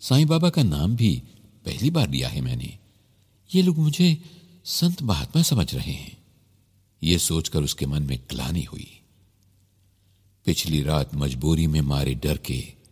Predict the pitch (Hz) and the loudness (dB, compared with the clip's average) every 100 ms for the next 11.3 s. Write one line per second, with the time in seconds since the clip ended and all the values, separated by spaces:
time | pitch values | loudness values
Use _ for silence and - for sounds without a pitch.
0 | _ _ _ _ 90 82 - 95 90 78 | _ _ _ _ -2 0 2 4 4 2
1 | 80 69 - 67 69 65 62 64 - - | 2 0 -2 -2 0 -2 -4 -6 -6 -8
2 | 60 - 62 - - - _ _ _ _ | -16 -12 -12 -10 -12 -14 _ _ _ _
3 | _ _ _ _ - - 101 90 69 76 | _ _ _ _ -6 2 4 4 2 0
4 | 73 101 76 65 67 - - 62 - 62 | 2 0 0 -2 -4 -6 -6 -6 -6 -8
5 | - 67 80 73 - 65 57 - 55 - | -4 -2 0 0 -4 -6 -6 -8 -12 -12
6 | - - - - _ _ _ 69 76 - | -14 -16 -18 -20 _ _ _ -4 -2 -2
7 | - 71 71 - 78 87 82 87 - 87 | 0 -2 0 -2 2 4 6 4 4 6
8 | 92 87 92 98 101 110 92 101 - - | 6 8 6 6 8 8 8 6 4 4
9 | 117 123 98 85 82 80 90 76 73 78 | 8 10 10 6 6 6 4 6 6 6
10 | 76 92 73 65 67 65 76 73 - 73 | 8 8 8 6 4 6 6 6 4 0
11 | 64 67 - | 0 -2 -8